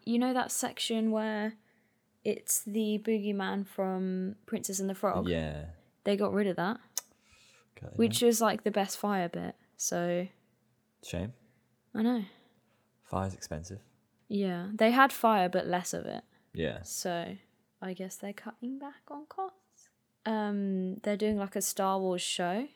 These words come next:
Speaker 1: on Tower of Terror. They're doing, like, a show on there, like, the fireworks over on the main one.
Speaker 2: Projection, yeah.
Speaker 1: Yeah.
Speaker 2: I,
Speaker 1: But it's
Speaker 2: uh,
Speaker 1: just Star Wars.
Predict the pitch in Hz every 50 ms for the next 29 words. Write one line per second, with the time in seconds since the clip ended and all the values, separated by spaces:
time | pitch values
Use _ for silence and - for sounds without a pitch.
0 | _ _ _ _ _ _ _ _ - - 208 202 190 190 185 185 180 180 185 -
1 | _ _ _ _ _ _ - - 233 220 208 196 202 - - 220 202 175 - 65
2 | - 190 190 190 185 190 190 190 185 180 180 - - 185 185 - - 202 190 180
3 | 180 175 - - 185 190 180 170 160 165 160 170 170 202 - - - - 180 170
4 | 170 170 170 170 180 - _ _ _ _ _ _ _ _ - 202 190 175 175 175
5 | 208 - - 180 175 180 185 185 185 180 185 190 190 196 202 240 277 - _ -
6 | 104 95 101 95 - - - - 87 82 82 85 87 85 82 82 82 135 214 214
7 | 196 - - 214 - - _ _ _ _ _ _ _ _ _ _ _ _ _ _
8 | _ _ _ - - - - - - - 208 190 - 170 170 208 202 - - -
9 | - 202 190 180 180 165 - - - - 220 -